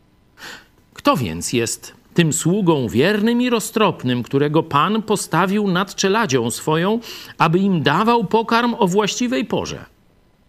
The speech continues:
Szczęśliwy ów sługa, którego Pan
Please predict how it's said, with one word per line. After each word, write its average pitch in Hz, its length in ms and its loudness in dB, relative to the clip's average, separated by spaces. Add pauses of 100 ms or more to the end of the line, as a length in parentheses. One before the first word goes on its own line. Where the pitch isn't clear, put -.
(800)
Szczęśliwy 113 640 -2
ów 76 160 -6
sługa, 151 460 -2 (520)
którego 151 340 2
Pan 180 380 2